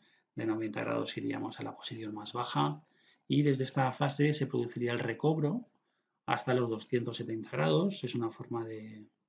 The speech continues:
de alguna manera de determinar los eventos en la pedalada para luego interpretar mejor las gráficas. Justo sería esta posición de aquí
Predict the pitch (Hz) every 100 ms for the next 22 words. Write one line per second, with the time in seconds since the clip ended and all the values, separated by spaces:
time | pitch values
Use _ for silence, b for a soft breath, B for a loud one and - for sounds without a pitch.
0 | _ _ - b b b b b _ 147
1 | 113 131 127 127 139 135 123 117 113 113
2 | 113 110 - 120 123 127 131 123 127 135
3 | 123 113 - 113 113 110 113 117 113 117
4 | 123 123 139 135 110 110 117 120 - -
5 | 120 - 113 113 117 - 113 110 120 127
6 | 135 - 143 143 - 120 - 117 - -
7 | - 120 120 135 147 151 156 151